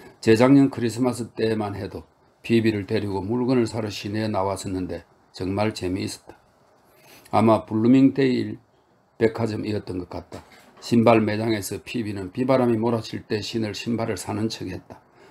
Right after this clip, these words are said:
끈을, 끈을 매는 구멍이 못 돼도 백만 개는 될 것 같은 그런 신발 말이다.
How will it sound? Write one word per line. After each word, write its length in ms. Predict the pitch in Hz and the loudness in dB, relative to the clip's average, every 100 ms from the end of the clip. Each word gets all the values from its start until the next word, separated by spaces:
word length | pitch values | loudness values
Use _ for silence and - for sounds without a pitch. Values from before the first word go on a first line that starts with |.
| _ | _
끈을, 380 | - 123 127 120 | 4 8 8 4
끈을 320 | 139 135 139 | 2 6 6
매는 420 | 127 113 113 113 98 | 6 4 2 -2 -2
구멍이 380 | 110 120 113 | -4 -2 -2
못 240 | 101 95 - | -2 -6 -4
돼도 300 | 117 110 95 | -4 -2 -4
백만 380 | 123 135 135 139 | 4 6 6 4
개는 220 | 113 104 | 2 -4
될 160 | 98 | -8
것 100 | - | -10
같은 300 | - 104 98 | -10 -10 -10
그런 220 | 95 117 113 | -8 -4 -4
신발 360 | - 104 101 | -4 -6 -4
말이다. 360 | 95 87 - | -4 -8 -12